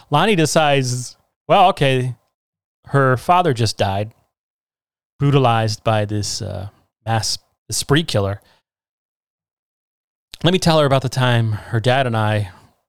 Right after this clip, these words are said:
took peyote, and her, her dad, like, got naked and jumped in a lake. Like, why would, what? <laughs> What is that? I mean, it made me like Lonnie. I want the Lonnie movie. They should just make, I wanna, I wanna reboot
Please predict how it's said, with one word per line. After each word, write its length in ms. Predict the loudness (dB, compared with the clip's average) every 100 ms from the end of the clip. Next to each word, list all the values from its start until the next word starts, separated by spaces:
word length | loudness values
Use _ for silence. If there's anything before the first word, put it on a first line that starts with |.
| -10
took 300 | -4 -4 -4
peyote, 600 | -2 2 2 0 -8 -14 _ -8
and 120 | -6
her, 260 | -4 -4
her 140 | -4 -4
dad, 280 | -2 -2 -2
like, 200 | -6 -4
got 180 | -4
naked 320 | -2 -4 -4 -6
and 100 | -6
jumped 240 | -6 -6
in 60 | -8
a 80 |
lake. 240 | -8 -8 -10
Like, 140 | -4
why 180 | 0 2
would, 140 | 2
what? 420 | 2 0 -2 -6 -18
<laughs> 60 | -20 _ _ _
What 140 | -6 -4
is 180 | -4 -4
that? 280 | -4 -2
I 80 | -2
mean, 100 | -2
it 60 | 0
made 140 | 0
me 60 | 2
like 200 | 2 2
Lonnie. 480 | 2 2 0 -2 -4 -14 -12 -2
I 80 | 0
want 160 | 0
the 80 | 0
Lonnie 380 | 0 2 2 0
movie. 260 | 0 -2
They 120 | -4 -4
should 160 | -4
just 180 | -6 -4
make, 140 | -4
I 120 | 0 0
wanna, 340 | 2 2 0 -2 -16 -2
I 100 | 0
wanna 180 | 2 0
reboot 540 | 2 0 2 2 2